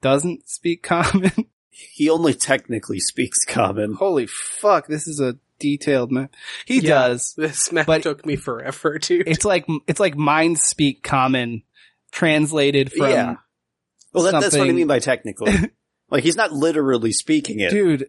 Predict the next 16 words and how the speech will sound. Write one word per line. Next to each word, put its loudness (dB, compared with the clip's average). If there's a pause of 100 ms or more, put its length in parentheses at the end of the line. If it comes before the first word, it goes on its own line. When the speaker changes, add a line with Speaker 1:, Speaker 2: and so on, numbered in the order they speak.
Speaker 1:
this -4
map 0
is 0 (160)
fucking 0
<laughs> -12
ridiculous. 0
It's -4
so 2
detailed. -2 (640)
That's 0
how 2
you 4
make 2
a 2
map, 2
guys. 0